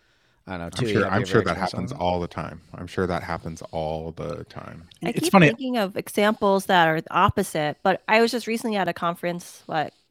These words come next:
Speaker 3: last week, two weeks ago, and one of the planners said,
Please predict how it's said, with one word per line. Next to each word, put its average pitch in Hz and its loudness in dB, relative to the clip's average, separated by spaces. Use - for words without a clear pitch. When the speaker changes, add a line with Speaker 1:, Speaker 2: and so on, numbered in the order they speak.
Speaker 3:
last 202 -2
week, 262 -4
two 247 -6
weeks 254 -6
ago, 277 -2
and 208 6
one 214 8
of 208 4
the 196 0
planners 196 -2
said, 175 2